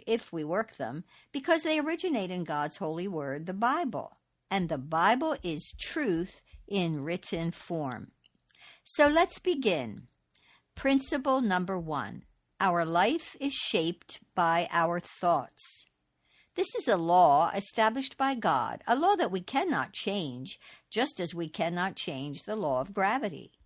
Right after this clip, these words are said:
Because this law cannot change, we can either adapt to it or rebel against it. If we are wise, we will adapt to the law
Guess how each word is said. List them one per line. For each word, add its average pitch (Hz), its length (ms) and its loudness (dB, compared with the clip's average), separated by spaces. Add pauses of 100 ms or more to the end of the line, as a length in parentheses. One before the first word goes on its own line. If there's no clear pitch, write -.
(420)
Because 427 440 2
this 233 260 0
law 202 380 8
cannot 180 500 -2
change, 180 720 -4
we 226 160 -6
can 226 260 -4
either 175 360 0
adapt 143 460 -4
to 285 200 -4
it 370 260 -4
or 254 160 2
rebel 247 380 0
against 247 480 -4
it. 127 220 -6 (500)
If 202 220 -6
we 240 160 0
are 180 100 4
wise, 269 580 2 (140)
we 214 240 -4
will 180 240 -2
adapt 156 600 -2
to 285 120 -6
the 330 140 -2
law 170 460 4